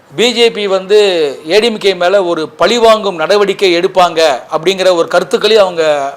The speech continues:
அலசி ஆராயறாங்க. ஆனா அப்படி ஒரு முடிவு எடுத்தாங்கன்னா அது வந்து,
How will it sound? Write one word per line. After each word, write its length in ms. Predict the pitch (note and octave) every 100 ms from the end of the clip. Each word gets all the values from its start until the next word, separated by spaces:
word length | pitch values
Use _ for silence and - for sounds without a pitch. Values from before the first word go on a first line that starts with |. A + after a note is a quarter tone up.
| -
அலசி 300 | D#3 F#3 F#3+
ஆராயறாங்க. 600 | D#3 E3+ E3+ D#3 D3 D#3+ A3 - - - -
ஆனா 160 | E3+ F3+
அப்படி 260 | E3+ G#3+
ஒரு 340 | G3+ G3 F#3 F3+
முடிவு 360 | F3+ B3 A3+
எடுத்தாங்கன்னா 680 | G3+ A3 G#3 F#3+ F3+ G#3 A#3+ - - -
அது 220 | - E3+ G3
வந்து, 280 | G3+ G#3